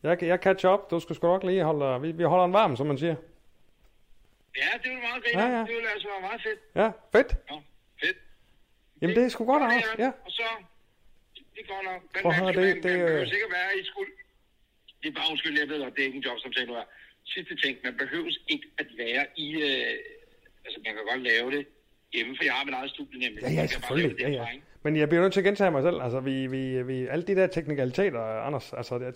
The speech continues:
Speaker 1: jeg tror, vi to, vi tænker sgu meget ens, tror jeg. Altså, det er sgu meget, øh, jeg, jeg ved sgu godt, hvad, hvad, hvad, hvad du tænker der, og det, vi finder ud af det. Altså, lad mig sige sådan.
Speaker 2: Ja.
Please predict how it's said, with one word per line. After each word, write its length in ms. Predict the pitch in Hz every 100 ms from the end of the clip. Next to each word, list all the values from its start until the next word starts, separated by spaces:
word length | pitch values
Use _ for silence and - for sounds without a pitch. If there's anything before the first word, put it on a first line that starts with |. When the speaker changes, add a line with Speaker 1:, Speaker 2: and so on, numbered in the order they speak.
| -
Speaker 1:
jeg 120 | 131
tror, 260 | - 185 143
vi 60 |
to, 160 | 170 208
vi 160 | 180 185
tænker 280 | - 220 214
sgu 160 | -
meget 200 | 175 190 202
ens, 140 | 127
tror 160 | - 117
jeg. 80 | -
Altså, 200 | - -
det 120 | 139
er 40 | 165
sgu 140 | 180
meget, 340 | 175 196 196
øh, 260 | 160 143 139 135 - - -
jeg, 220 | 147 156
jeg 120 | 165 170
ved 120 | 202
sgu 180 | - 160
godt, 200 | 180 185
hvad, 160 | 131
hvad, 380 | 117 113 110 113
hvad, 140 | 120 131
hvad 160 | 127
du 100 | 143
tænker 280 | 127 170 170
der, 120 | 131
og 140 | 123 113
det, 420 | 147 156 151 147
vi 60 |
finder 220 | 156 175 190
ud 80 |
af 180 | 220 165
det. 100 | - -
Altså, 180 | 123 127
lad 80 |
mig 120 | 143 151
sige 120 | 208
sådan. 180 | - 156 - _ _ - - - _ _ _ _ _ - - - - -
Speaker 2:
Ja. 60 | -